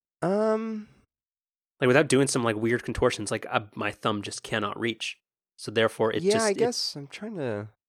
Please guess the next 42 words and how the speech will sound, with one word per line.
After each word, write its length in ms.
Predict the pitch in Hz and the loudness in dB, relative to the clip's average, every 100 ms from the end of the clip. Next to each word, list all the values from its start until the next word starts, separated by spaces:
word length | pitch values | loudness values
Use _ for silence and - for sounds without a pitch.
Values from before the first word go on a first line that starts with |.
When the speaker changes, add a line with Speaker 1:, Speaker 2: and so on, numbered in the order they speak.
| _ _ _ _ _ | _ _ _ _ _
Speaker 1:
maybe 180 | 185 349 | -8 -2
I 40 | |
haven't 260 | 226 165 131 | 2 2 4
really 160 | 113 98 | 2 4
done 160 | 104 | 2
a 60 | 95 | 4
lot 180 | 92 98 | 4 2
of, 100 | 90 | 2
maybe 200 | 165 226 | 4 6
I 60 | |
don't 220 | 151 208 | 6 4
do 140 | 175 101 | 4 6
a 20 | |
lot 180 | 87 85 | 6 4
of 80 | 82 | 2
one-handed 420 | 95 98 95 87 | -2 -2 -4 -4
typing, 440 | - 139 - - | -2 -4 -4 -8
no. 400 | 90 104 82 71 101 _ _ _ _ _ _ _ - 143 | -6 -6 -6 -10 -14 _ _ _ _ _ _ _ -20 4
Well, 100 | 160 | 6
so 120 | 175 | 8
that 180 | 190 190 | 8 8
actually 300 | 190 226 147 | 8 6 4
gets 220 | 131 135 | 4 4
in, 120 | 135 | 4
that 160 | 120 135 | 6 8
actually 460 | 139 - 113 101 67 62 - _ - - | 6 4 0 0 -6 -20 -20 _ -20 -12
kind 160 | - 95 | -6 -2
of 60 | |
weirdly 280 | 90 107 87 | 0 0 0
segues 500 | - 120 110 98 95 | 2 4 4 2 2
into 160 | 98 - | -4 -4
the 80 | |
last 340 | 95 101 101 - | 2 6 6 4
kind 100 | 104 | 2
of 80 | 92 | 4
Apple 240 | 98 98 | 4 2
thing 180 | 107 95 | -2 0
I 60 | |
was 100 | 90 | -2
gonna 160 | 82 78 | -2 -8
touch 280 | - 147 - | 0 2 2
on 380 | 85 80 87 | -2 -4 -10